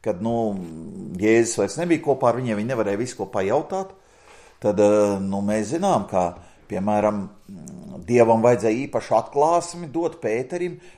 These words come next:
lai viņš ietu uz pagānu Korneliju namu, vispār tajā namā ieietu, un tad vēl ar viņiem mielastu tā kā turētu vispār kopā pat, nu, pat atļautās lietas, kas jūdam bija,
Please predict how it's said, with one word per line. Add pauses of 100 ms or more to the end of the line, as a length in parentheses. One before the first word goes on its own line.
lai
viņš
ietu
uz
pagānu
Korneliju
namu, (200)
vispār
tajā
namā
ieietu, (400)
un
tad
vēl
ar
viņiem
mielastu
tā
kā (320)
turētu
vispār
kopā
pat,
nu, (340)
pat
atļautās
lietas,
kas
jūdam
bija,